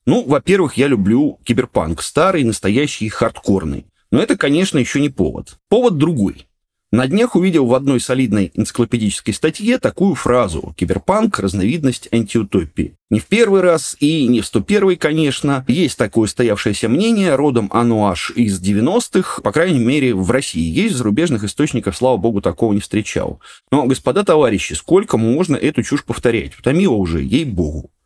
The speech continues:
Вот о том, почему это, собственно, чушь, мы сегодня и поговорим. Начну, как у нас тут сложилось, с исторического экскурса.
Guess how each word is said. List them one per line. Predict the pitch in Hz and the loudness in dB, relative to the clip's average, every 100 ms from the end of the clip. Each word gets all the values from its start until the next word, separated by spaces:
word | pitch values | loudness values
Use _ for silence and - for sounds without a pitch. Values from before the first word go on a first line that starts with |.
| _ | _
Вот | 139 139 | -2 0
о | |
том, | 160 160 143 | 2 0 0
почему | 123 - 143 127 | -4 -2 0 0
это, | 113 104 - | 2 0 -2
собственно, | - 101 - 92 | -6 -4 -2 -2
чушь, | - - - - | 0 -2 -2 -10
мы | - 131 202 | -2 -2 -2
сегодня | - 98 104 156 147 - | -6 -2 0 0 -2 -4
и | - 131 | -4 -2
поговорим. | - 117 113 113 95 65 71 _ _ - - - - - - - - - - - - - _ | -2 -2 0 0 0 -4 -8 _ _ -20 -20 -18 -14 -12 -12 -14 -14 -14 -14 -16 -18 -18 _
Начну, | 107 117 - 247 | -2 0 2 2
как | 180 156 127 | 2 0 2
у | |
нас | 131 110 | 2 0
тут | - 98 | -2 -2
сложилось, | 127 143 226 226 - | 0 0 2 0 0
с | |
исторического | 135 131 151 - - 131 | -2 -2 -2 -4 -2 0
экскурса. | 110 107 - - - - | 0 -2 -6 -8 -10 -14